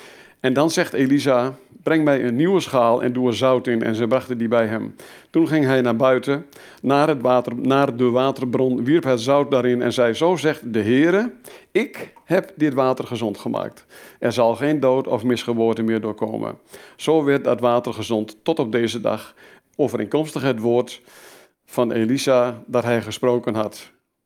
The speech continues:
"Zo zegt de Heere, ik heb dit water gezond gemaakt. Er zal geen dood of misge-, misgeboorte meer doorkomen." Dan gaat het er ook helemaal niet om wat de chemische formule is van dat zout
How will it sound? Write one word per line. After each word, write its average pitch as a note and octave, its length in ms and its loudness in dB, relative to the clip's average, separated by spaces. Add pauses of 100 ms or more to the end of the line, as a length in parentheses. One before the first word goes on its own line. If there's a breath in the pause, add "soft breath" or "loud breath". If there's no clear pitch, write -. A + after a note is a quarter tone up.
(120)
"Zo E3 300 0
zegt D#3 260 -4
de C#3 60 0
Heere, A#2+ 420 2
ik - 380 -4
heb C#3 260 -4
dit B2 180 0
water A2+ 340 -2
gezond A2 340 -6
gemaakt. - 500 -6 (400 loud breath)
Er A#2+ 140 -2
zal A#2 240 2
geen D3+ 260 0
dood C3 380 0 (220 loud breath)
of A2 160 -6
misge-, B2+ 460 -2
misgeboorte A#2+ 760 -2
meer A#2+ 380 2
doorkomen." A2+ 840 -2 (1600 loud breath)
Dan B2 140 -2
gaat C3 160 2
het A#2+ 100 -2
er A#2+ 60 -4
ook B2 120 -2
helemaal C3 340 2
niet C3 140 0
om B2 120 2
wat A2+ 140 0
de - 60 -14
chemische A#2+ 360 -2
formule C3 380 2
is C3+ 140 -2
van C3 140 -4
dat B2 140 0
zout C3 460 -2